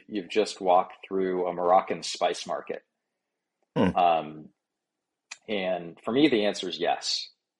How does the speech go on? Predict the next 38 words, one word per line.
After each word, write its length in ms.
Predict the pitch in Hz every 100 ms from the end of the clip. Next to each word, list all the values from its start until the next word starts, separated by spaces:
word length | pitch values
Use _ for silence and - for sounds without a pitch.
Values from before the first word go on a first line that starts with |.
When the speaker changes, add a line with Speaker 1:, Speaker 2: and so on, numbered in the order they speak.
| _ _ 85
Speaker 1:
Um, 680 | 82 78 76 73 73 67 - _ _ _ _ _ _
you 100 | -
know, 140 | 80 73
for 80 | -
me, 160 | 95 98
the 140 | 90
answer 280 | 85 - 80
is 140 | 73
yes. 340 | 80 73 69 -
Alpine 420 | 101 101 104 92 87
Meadows, 680 | 87 82 71 67 - - -
same 300 | - 92 80
thing. 360 | 98 82 71
You 60 | 78
know, 160 | 78 71
can 140 | 87
you 80 | 85
be 160 | 95
in 80 | 90
the 60 | 85
middle 180 | 90 85
of 60 |
a 120 | 80
forest 560 | - 90 87 82 - -
and 280 | 80 78 73 _
surrounded 400 | - 85 80 78
by 340 | 87 80 78 76 _ _ _ _ _
a 40 | 113
bunch 260 | 90 -
of 140 | 90 78 - _ _ _ _ _ _ _
beautiful 540 | 95 95 90 85 82 -
flowers 580 | 90 87 87 82 78 76
and 240 | 76 73
trees 520 | - 107 92 85 73
and 180 | 73 69 - -
foliage 560 | 98 90 82 69 67
and, 240 | 71 67 - _ _ _ _ _ _ -
um, 600 | 87 76 71 69 67 69